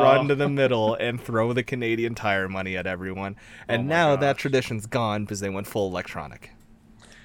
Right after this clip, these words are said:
Speaker 2: Oh.
Speaker 1: Which kinda sucks, 'cause that's, like, one of my favorite childhood memories, 'cause I
Speaker 2: Mm-hmm.
Speaker 1: would know that it's gonna happen.
Speaker 2: Whee!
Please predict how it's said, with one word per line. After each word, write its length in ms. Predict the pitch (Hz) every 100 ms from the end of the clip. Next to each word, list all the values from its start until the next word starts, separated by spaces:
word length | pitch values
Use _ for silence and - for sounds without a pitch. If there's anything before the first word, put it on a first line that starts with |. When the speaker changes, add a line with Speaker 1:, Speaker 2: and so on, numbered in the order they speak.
| - - - -
Speaker 2:
Oh. 360 | 98 98 73 - - - -
Speaker 1:
Which 220 | 87 - - -
kinda 260 | - 180 139
sucks, 400 | - 76 - -
'cause 140 | 113
that's, 240 | 120 123
like, 120 | 135 120
one 120 | 123
of 60 | 120
my 100 | 107
favorite 380 | - 107 101 107
childhood 340 | 110 101 104
memories, 400 | 104 107 113 120
'cause 200 | 113 110 - - -
I 280 | 113 120
Speaker 2:
Mm-hmm. 80 | 135
Speaker 1:
would 200 | 123 107
know 320 | 107 107 120
that 160 | 131 127
it's 140 | 131
gonna 220 | - 143 131
happen. 440 | 135 135 - 170
Speaker 2:
Whee! 300 | 196 - -